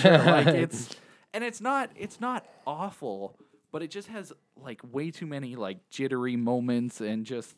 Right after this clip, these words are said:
Speaker 1: things that don't line up. And it's just unfortunate, but it, it doesn't take away too much. It's just this game specifically, I noticed it more than anything
Speaker 2: I've
Speaker 1: else.
Speaker 2: wondered why that is. Like, when I was playing the Game of Thrones one,
Speaker 1: Mm-hmm.
Speaker 2: I, I mean,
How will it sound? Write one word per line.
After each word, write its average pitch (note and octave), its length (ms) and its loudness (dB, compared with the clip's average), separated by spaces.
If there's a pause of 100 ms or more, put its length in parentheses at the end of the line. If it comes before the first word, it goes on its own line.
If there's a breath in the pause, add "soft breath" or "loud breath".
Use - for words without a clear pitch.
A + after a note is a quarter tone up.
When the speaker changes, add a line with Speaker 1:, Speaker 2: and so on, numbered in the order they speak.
Speaker 1:
things C3+ 380 -6
that G#2+ 340 -2 (100)
don't C3 200 -6
line G#2 220 -4
up. A2+ 300 -4 (640 soft breath)
And A2+ 240 -4
it's G#2 140 -8
just - 200 -6
unfortunate, B2 580 -6
but E3 100 -2
it, D#3+ 80 -6 (100)
it F#3 120 -10
doesn't A3 240 -6
take F#3 180 -10
away B2+ 160 -6
too D3+ 160 -10
much. D#3 260 -8
It's C3+ 200 -8
just C3 200 -10
this D3+ 160 -4
game B2+ 220 -10
specifically, - 580 -12
I G#2 40 -8
noticed G2+ 340 -10
it G#2+ 220 -10 (120)
more G#2 520 -6 (680)
than G#2 140 -2
anything F#2+ 260 -6
Speaker 2:
I've F3 160 4
Speaker 1:
else. A2 80 0
Speaker 2:
wondered C3 240 6
why A2+ 160 4
that G#2+ 160 2
is. A#2 220 4
Like, A2 120 2
when G#2 100 2
I G#2+ 40 4
was B2+ 140 2
playing D3+ 180 4
the A#2 80 2
Game G#2+ 220 2
of G2 60 -2
Thrones A2 360 0
one, G2 360 -6
Speaker 1:
Mm-hmm. C#3+ 280 -4
Speaker 2:
I, G#2+ 240 -6
I C3 40 2
mean, C3 260 2